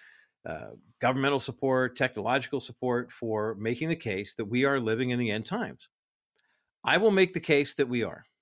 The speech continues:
When you see the way the government intrusion has infiltrated every corner of society, the fact that we are so beholden, and for Your My Hope Now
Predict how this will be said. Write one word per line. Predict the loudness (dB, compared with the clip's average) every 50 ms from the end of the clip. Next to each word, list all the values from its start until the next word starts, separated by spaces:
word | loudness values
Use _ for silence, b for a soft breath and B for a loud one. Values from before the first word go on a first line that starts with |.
| _ _ _ _ _ _ _ _ _ _ _ _ _ _ _ _ _ _ _ _ _ _ _ _ _ _ -6
When | -2 0 0 2
you | 2 0 0
see | -2 -2 0 0 0
the | 0 0 0
way | 2 4 4 4 4 2 0 -2 -6 -12 -16 -10
the | -8 -6
government | -2 0 0 0 0 -2 -4 -4
intrusion | -4 -4 -4 -2 -2 -2 -2 -2 -4 -4 -4
has | -2 -2 -2 -2 -2 -4 -6 -10 -16 _ -10
infiltrated | -8 -8 -8 -4 0 0 0 0 0 0 2 2 2 2 0 -2 -4 -6 -12 b b b b b b b -4 -2
every | -2 0 0 -2 -4
corner | -4 -2 -2 -2 0 0 0 -2 -2
of | -2 -4 -6 -6
society, | -6 -8 -6 -6 -4 -4 -4 -4 -4 -6 -10 -14
the | -14 -12
fact | -4 -2 0 -2 -2 -2
that | -4 -6 -4
we | -2 -2 0
are | 0 0 0
so | 0 0 -2 0
beholden, | 0 0 -2 0 -2 -2 -2 -4 -6 -8
and | -8 -10
for | -10 -8 -6 -4
Your | -4 -4
My | -4 -4 -4
Hope | -4 -6 -6 -6
Now | -6 -6 -6 -6 -8